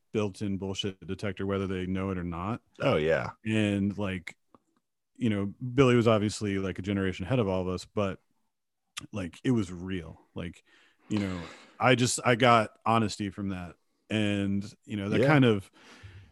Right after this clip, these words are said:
Speaker 1: I don't wanna say it ruined me for a lot of other bands, but, like, to this day, like,
Speaker 2: <laughs>
Speaker 1: if I, if I get a whiff of insincerity from a band, like, I can't like them, you know? Like
Speaker 2: No,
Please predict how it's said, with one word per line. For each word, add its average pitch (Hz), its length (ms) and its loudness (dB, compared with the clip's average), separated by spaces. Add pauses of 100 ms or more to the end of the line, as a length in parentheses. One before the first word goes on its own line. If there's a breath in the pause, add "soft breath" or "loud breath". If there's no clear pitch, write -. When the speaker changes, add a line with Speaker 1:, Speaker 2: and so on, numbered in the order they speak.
(580 soft breath)
Speaker 1:
I 135 100 4
don't 151 100 10
wanna 139 120 8
say 131 160 2
it 117 40 2
ruined 123 220 4
me 120 100 4
for 107 100 -2
a 117 60 4
lot 107 140 4
of 98 80 -2
other 110 180 2
bands, 98 280 -4
but, 104 160 -4
like, 101 200 -6
to 123 100 -4
this 117 240 0
day, 110 200 2
like, 104 160 4
Speaker 2:
<laughs> 127 40 4
Speaker 1:
if 101 120 -2
I, 113 180 6
if 110 280 0
I 123 140 6
get 113 160 4
a 107 80 4
whiff 104 440 0
of 107 180 -6
insincerity 98 640 -2
from 95 200 -6
a 92 80 -4
band, 92 400 -6
like, 85 280 -12
I 92 140 -10
can't 85 300 -14
like 78 240 -18
them, - 180 -20 (420)
you 98 120 -2
know? 95 320 -2
Like 101 300 -2
Speaker 2:
No, 139 260 8